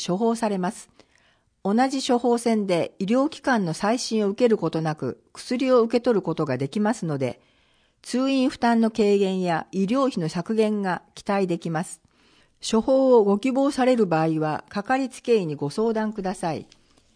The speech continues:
留意事項。投薬量に限度が定められている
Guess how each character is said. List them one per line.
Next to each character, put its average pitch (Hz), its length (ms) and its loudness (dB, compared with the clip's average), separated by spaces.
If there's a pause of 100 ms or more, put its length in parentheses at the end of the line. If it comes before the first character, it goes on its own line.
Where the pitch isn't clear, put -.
(320)
留 233 280 -2
意 254 120 -2
事 220 180 -2
項。 - 380 -4 (1120)
投 269 220 0
薬 285 280 -2
量 208 200 4
に 156 140 -2
限 247 240 0
度 190 120 2
が 151 120 0
定 190 260 -2
め 233 120 2
ら 226 120 0
れ 202 80 0
て 160 160 -6
い 143 140 0
る 131 280 -8